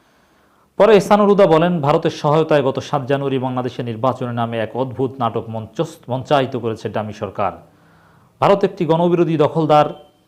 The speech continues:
শক্তিকে বারবার মদত যোগাচ্ছে, ফলে অধিকার বঞ্চিত হচ্ছে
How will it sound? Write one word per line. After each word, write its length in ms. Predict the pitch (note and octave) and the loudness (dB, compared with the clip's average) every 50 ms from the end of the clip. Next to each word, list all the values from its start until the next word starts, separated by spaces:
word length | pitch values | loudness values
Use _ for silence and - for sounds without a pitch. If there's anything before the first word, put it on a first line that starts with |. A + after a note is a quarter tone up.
| _ _ _ _ _ _ _ _ _ _ _ _ _ _ _ _ _ _ | _ _ _ _ _ _ _ _ _ _ _ _ _ _ _ _ _ _
শক্তিকে 460 | - - G#3+ G#3+ G#3+ - F3 D#3 C3 | 0 0 0 0 2 -2 -2 -2 0
বারবার 420 | B2 C3+ C#3+ C#3+ C#3+ C#3 C#3+ C3+ | 2 4 4 4 4 4 2 2
মদত 300 | B2+ B2+ B2+ B2 C#3 B2+ | 0 -2 -2 -2 -2 -4
যোগাচ্ছে, 500 | A#2 B2 C3 C3 B2+ A#2+ - - D3+ D3 | -4 -4 -2 -2 -2 -2 -4 -4 -6 -6
ফলে 360 | C#3 - - B2 B2 B2 A#2+ A#2 - - | -4 -2 -2 -2 0 -2 -2 -4 -6 -6
অধিকার 380 | C3+ B2+ C#3 D3 B2+ D3 C3+ B2 | -4 -4 -2 0 0 0 0 0
বঞ্চিত 360 | A#2+ B2+ C3 B2 - C3+ B2+ | -2 -4 -6 -8 -8 -6 -6
হচ্ছে 560 | A#2+ C3 A#2+ B2 - - C3 B2 A#2+ A#2 A#2+ | -6 -6 -8 -10 -8 -6 -4 -4 -4 -6 -8